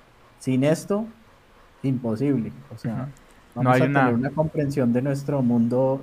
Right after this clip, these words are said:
Speaker 1: superficial.
Speaker 2: Ujú. No hay una verdad absoluta y por eso tenemos que investigar un poquito. Aunque sea un poquito, o s-, o,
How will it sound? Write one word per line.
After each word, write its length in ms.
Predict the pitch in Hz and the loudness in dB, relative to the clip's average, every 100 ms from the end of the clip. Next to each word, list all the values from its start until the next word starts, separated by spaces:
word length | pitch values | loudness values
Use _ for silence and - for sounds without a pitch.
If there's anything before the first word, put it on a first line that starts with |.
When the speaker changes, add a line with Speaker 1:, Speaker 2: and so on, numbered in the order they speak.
| - - | -10 -20
Speaker 1:
superficial. 800 | - 143 139 135 139 107 131 117 107 - - - | -12 -6 -4 -4 -4 -4 -2 -2 -6 -18 -20 -12
Speaker 2:
Ujú. 220 | 127 123 - _ - | -8 -8 -10 _ -2
No 100 | 127 | 0
hay 100 | 131 | 4
una 140 | 143 | 4
verdad 240 | 135 123 | 4 2
absoluta 480 | 123 - 131 123 131 | -2 -4 -8 -4 -4
y 40 | 123 | -4
por 140 | 123 | -4
eso 160 | 117 120 | -6 -6
tenemos 380 | 123 117 117 - | -4 -4 -6 -6
que 140 | 120 | -4
investigar 480 | 117 117 - 117 113 | -4 -6 -6 -6 -6
un 80 | 110 | -6
poquito. 380 | 120 120 - - - - - - - - - - | -10 -12 -16 -20 -20 -20 -20 -20 -20 -20 -20 -10
Aunque 280 | 127 113 120 | -10 -8 -4
sea 180 | 120 117 | 0 0
un 60 | |
poquito, 480 | 123 123 143 - 117 | -2 -2 0 0 2
o 100 | 127 | 0
s-, 120 | - | 0
o, 80 | - | 0